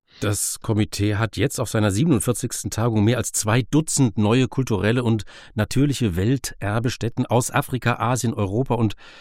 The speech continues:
Süd- und Mittelamerika in seine Liste aufgenommen.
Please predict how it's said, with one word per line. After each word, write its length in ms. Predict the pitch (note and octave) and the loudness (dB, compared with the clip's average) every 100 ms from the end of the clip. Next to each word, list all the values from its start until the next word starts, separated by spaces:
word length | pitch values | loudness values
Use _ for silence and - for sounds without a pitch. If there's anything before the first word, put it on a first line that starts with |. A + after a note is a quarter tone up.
| - | -18
Süd- 320 | - G2+ D3 - | -4 2 2 4
und 180 | B2 | 4
Mittelamerika 1000 | G#2+ D#3+ D3+ A#2 A#2+ C3 C3+ C3+ B2 A2+ - | 4 4 2 4 6 6 4 2 2 0 0
in 180 | C#3+ A#2+ | 0 2
seine 240 | G#2+ G2+ | 2 2
Liste 360 | G2 C#3 - - | 0 -2 -4 -2
aufgenommen. 460 | G#2 - A#2+ C3 | -4 0 2 2